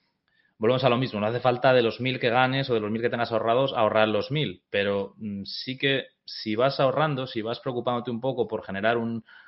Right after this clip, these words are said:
una especie de colchón, lo vas, eh, invirtiendo en algo sencillo, en algo que no te requiera muchos conocimientos, eso, eh,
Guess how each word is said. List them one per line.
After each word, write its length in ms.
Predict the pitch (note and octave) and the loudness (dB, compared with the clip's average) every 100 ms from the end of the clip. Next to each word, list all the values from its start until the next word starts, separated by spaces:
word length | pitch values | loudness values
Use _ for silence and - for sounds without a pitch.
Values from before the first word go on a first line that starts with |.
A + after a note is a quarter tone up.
| _ _ | _ _
una 100 | A2 | -8
especie 360 | - A#2+ A#2 G#2+ | -2 0 2 0
de 40 | |
colchón, 480 | G2 F2+ D3+ C#3+ C3 | 0 -2 0 0 2
lo 80 | G#2 | 2
vas, 380 | G#2+ A2 - - | 2 2 -4 -12
eh, 500 | G2+ F#2+ F#2+ F#2+ F#2 G2 _ _ _ - | -10 -8 -8 -8 -12 -16 _ _ _ -4
invirtiendo 520 | A2 G2+ A2+ D3 B2 | -4 -2 0 2 2
en 60 | |
algo 140 | A2+ G#2 | 0 0
sencillo, 580 | G2+ - D#3 C3 C#3+ - - - - - | -4 -2 0 0 -4 -8 -20 -20 -14 -4
en 60 | |
algo 120 | G2 | -2
que 100 | G#2+ | 2
no 80 | G#2+ | 2
te 100 | G#2 | 0
requiera 440 | G#2 G2+ G#2+ G2+ G2 | -2 0 2 2 0
muchos 320 | G#2+ G#2+ G#2 | -4 -8 -6
conocimientos, 760 | G#2+ G2+ A2+ B2+ A#2 C3+ C#3+ - - - | -6 -4 -4 -4 -4 -6 -8 -14 -20 -14
eso, 520 | - C#3+ C#3+ D3 D#3 _ | -2 -2 2 -2 -2 _
eh, 260 | A#2 G#2 | -12 -12